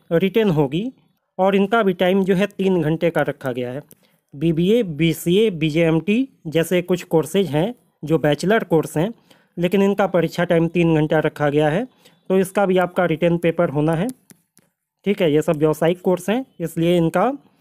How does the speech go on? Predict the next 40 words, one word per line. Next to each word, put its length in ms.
रिटन 340
पेपर 300
होगा 320
और 140
इनकी 260
परीक्षाएं 440
एक 300
मई 180
से 180
सात 280
मई 160
के 160
बीच 200
में 200
या 140
आठ 220
मई 180
के 120
बीच 180
में 100
आप 140
देख 180
सकते 260
हैं 80
यहाँ 260
होने 220
की 220
बात 240
कही 240
गई 180
है। 160
जो 180
रेगुलर 380
बैचलर 720
कोर्सेज 420
हैं 100
जैसे 260
बीए, 340
बीकॉम, 440
बीएससी, 440